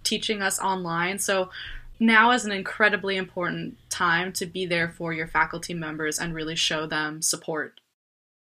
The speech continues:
Awesome. So we'd just like to say a quick thank you to Nathaniel and Lauren and Patty Tom for their contributions and for writing into our show.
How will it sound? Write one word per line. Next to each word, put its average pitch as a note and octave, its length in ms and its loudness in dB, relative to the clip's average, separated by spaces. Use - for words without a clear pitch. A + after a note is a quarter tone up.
Awesome. C#4+ 420 8
So D4+ 180 4
we'd C#4+ 160 4
just D4+ 220 4
like C#4+ 140 4
to D#4 100 4
say C#4 180 8
a C#4+ 60 10
quick D4 260 4
thank C#4 280 4
you C#4 100 2
to C#4+ 140 2
Nathaniel B3+ 880 4
and A3 260 6
Lauren A#3+ 540 4
and G3+ 500 0
Patty G#3+ 320 0
Tom G#3 380 0
for F#3+ 440 2
their F3 120 2
contributions G#3 800 -2
and F#3 120 -4
for F#3 100 -8
writing F3+ 260 -2
into F3+ 220 -10
our F3 100 -6
show. G3+ 500 0